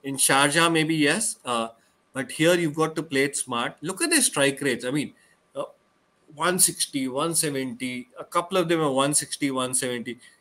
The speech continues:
You know, Lewis is one fifty-seven, Pollard's one thirty, Andre Russell's one fifty-five. That's fair enough.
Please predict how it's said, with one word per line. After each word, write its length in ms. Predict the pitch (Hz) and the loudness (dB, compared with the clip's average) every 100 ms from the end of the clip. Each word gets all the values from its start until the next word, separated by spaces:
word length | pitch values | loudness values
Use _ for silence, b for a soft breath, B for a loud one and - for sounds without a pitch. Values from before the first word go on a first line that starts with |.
| - | -4
You 120 | 139 | 2
know, 120 | 156 | 6
Lewis 200 | 185 180 | 6 6
is 100 | 165 | 4
one 220 | 151 156 | 2 0
fifty-seven, 840 | 160 147 - 147 143 135 135 135 131 _ - | 0 -4 -2 0 0 0 0 -2 -12 _ 0
Pollard's 380 | 143 147 143 131 | 4 6 4 2
one 220 | 139 143 | -2 0
thirty, 540 | 147 123 135 135 135 b b b _ - | -2 -2 -2 -4 -6 b b b _ -6
Andre 320 | 127 147 165 | 0 6 6
Russell's 340 | 156 143 143 123 | 6 2 -2 -2
one 200 | 135 139 | -2 -2
fifty-five. 640 | 143 - 131 131 117 113 b b - | -4 -2 -4 -2 -2 -4 b b 0
That's 220 | 160 160 | 0 4
fair 200 | 165 156 | 6 6
enough. 300 | 147 117 113 | 6 2 -2